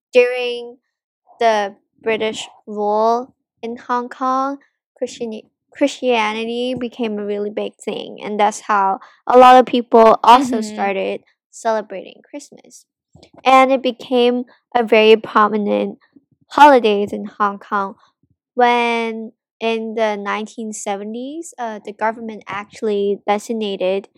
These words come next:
Speaker 1: Christmas as a public holiday. So not only for government and bank employees, but also for all workers under the employment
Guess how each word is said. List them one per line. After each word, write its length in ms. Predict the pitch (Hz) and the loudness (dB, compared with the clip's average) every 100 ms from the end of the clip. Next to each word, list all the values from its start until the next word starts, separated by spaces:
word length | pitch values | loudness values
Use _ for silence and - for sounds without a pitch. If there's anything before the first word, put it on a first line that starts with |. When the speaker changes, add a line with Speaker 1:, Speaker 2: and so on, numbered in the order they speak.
| _ _ _ | _ _ _
Speaker 1:
Christmas 560 | 339 - 214 185 - _ _ _ | -4 -2 -6 -8 -12 _ _ _
as 400 | 214 214 220 - - | 4 4 4 -2 -12
a 80 | |
public 460 | 220 - 320 269 269 | -8 -4 0 0 -2
holiday. 720 | - 302 302 226 117 73 80 262 _ _ _ _ _ | 2 4 4 0 -4 -6 -10 -12 _ _ _ _ _
So 360 | - 240 226 220 | 0 4 4 2
not 300 | 220 233 233 | 2 2 2
only 420 | 240 233 233 233 _ | -2 -4 -6 -8 _
for 500 | 226 220 214 214 220 - - _ _ | 2 4 2 -2 -4 -10 -20 _ _
government 520 | 262 269 277 262 254 - | 8 8 8 4 2 0
and 320 | 208 196 196 _ _ | -6 -6 -12 _ _
bank 320 | 226 233 285 - | 0 0 -2 -10
employees, 840 | 226 214 - 285 277 262 262 254 _ _ - | -12 -10 -4 -2 -2 -4 -6 -10 _ _ 0
but 120 | - | 4
also 260 | 247 254 | 4 2
for 220 | 254 233 - | 0 0 2
all 300 | 240 254 254 | 6 8 8
workers 580 | 226 220 247 226 220 - | 2 -2 -4 -2 -4 -6
under 340 | 220 214 220 214 | -8 -2 -2 -2
the 140 | - | -4
employment 580 | 202 196 - 226 214 | -8 -6 0 0 0